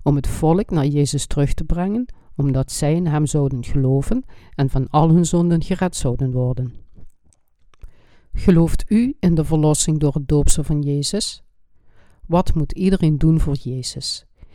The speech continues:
Iedereen moet in hem geloven om van al zijn zonden gered te worden. Het eerste wat Jezus deed in zijn publieke ambt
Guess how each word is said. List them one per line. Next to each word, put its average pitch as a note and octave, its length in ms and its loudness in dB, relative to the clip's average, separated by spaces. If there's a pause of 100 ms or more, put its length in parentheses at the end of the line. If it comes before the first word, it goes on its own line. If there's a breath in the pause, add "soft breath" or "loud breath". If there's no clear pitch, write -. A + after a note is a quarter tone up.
(300 soft breath)
Iedereen G#3+ 420 2
moet D3+ 240 2
in C#3 100 0
hem C#3+ 200 -4
geloven D#3 640 0 (180)
om D#3 120 -4
van C3+ 180 -6
al D#3+ 220 0
zijn E3+ 220 0
zonden D3+ 340 0
gered C3 360 -6
te - 100 0
worden. C3 440 -6 (1200 soft breath)
Het D#3 200 -2
eerste G#3+ 400 -2
wat D#3+ 220 -2
Jezus D3+ 440 -2
deed D#3+ 360 -2
in E3 160 -2
zijn D3 220 -4
publieke D#3+ 460 -2
ambt D#3+ 440 -4